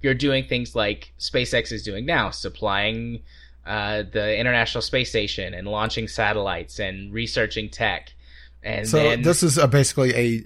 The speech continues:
Speaker 2: uh, larger version of what Stable Orbit is. Uh, remember I talked about that game, uh, well,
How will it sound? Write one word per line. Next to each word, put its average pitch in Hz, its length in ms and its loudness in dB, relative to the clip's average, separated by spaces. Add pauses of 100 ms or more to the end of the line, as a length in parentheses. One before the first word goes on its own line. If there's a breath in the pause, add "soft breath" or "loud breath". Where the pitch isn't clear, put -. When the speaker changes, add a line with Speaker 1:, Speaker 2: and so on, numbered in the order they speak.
Speaker 2:
uh, 113 220 4 (340)
larger 117 580 2
version 107 500 -2
of 104 340 -6
what 98 400 -2
Stable 104 480 -2
Orbit 98 320 -2
is. 175 340 0 (880)
Uh, 110 200 2
remember 117 440 4
I 107 180 2 (100)
talked 113 240 0
about 104 240 0
that 101 260 -4
game, 104 720 -6
uh, 87 120 -4 (340)
well, 95 280 -2